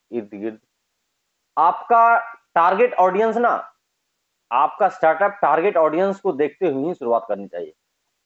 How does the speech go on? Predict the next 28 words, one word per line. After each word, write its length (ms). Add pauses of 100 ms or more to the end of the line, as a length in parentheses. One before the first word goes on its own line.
(320)
ऐसा 260
नहीं 220
कि 180
आपने 520
इस, 220
मतलब 560
क्या 140
बोलते 260
हैं, 200 (320)
सब्जी 260
मंडी 280
आप 160
जाकर 260
restaurant 500
खोल 180
देंगे 300
तो 140
जो 140
सब्जी 340
खरीदने 340
वाला 180
आदमी 180
तो 60
जाकर 300
restaurant 400
में 100
जाएगा 280
नहीं, 120